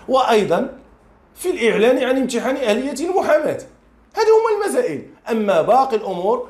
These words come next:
فإن المحاماة هو قطاع عمومي للدولة تخل-، تخلت عنه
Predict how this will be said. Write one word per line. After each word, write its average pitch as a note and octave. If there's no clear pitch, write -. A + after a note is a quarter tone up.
فإن A3+
المحاماة C3
هو G3
قطاع D#3+
عمومي D#3
للدولة D#3+
تخل-، D#3+
تخلت E3
عنه F3